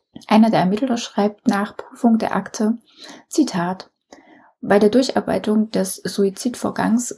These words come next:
gelangt man aufgrund bestimmter Momente zu der Überzeugung, dass in diesem Falle kein Suizid vorliegt, sondern durch ein Einwirken der Beschuldigten, in Klammern Anneliese Senft,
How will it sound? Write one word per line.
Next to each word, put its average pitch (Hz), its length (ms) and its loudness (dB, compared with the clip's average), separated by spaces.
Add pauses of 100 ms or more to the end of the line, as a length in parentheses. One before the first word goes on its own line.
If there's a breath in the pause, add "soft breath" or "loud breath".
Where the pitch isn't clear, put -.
(120)
gelangt 214 380 2
man 254 140 4
aufgrund 233 500 -2
bestimmter 247 480 2
Momente 208 600 4 (240 loud breath)
zu - 160 0
der 269 120 2
Überzeugung, 202 840 -2
dass 196 380 -2
in 190 100 2
diesem 220 320 2
Falle 208 320 -2
kein 247 300 6
Suizid 196 480 -4
vorliegt, 190 500 -2
sondern 240 520 4
durch - 280 -4
ein - 140 -2
Einwirken 240 800 0
der 185 120 2
Beschuldigten, 196 800 -2 (120)
in 196 120 -2
Klammern 185 420 -4
Anneliese - 480 -2
Senft, 233 460 2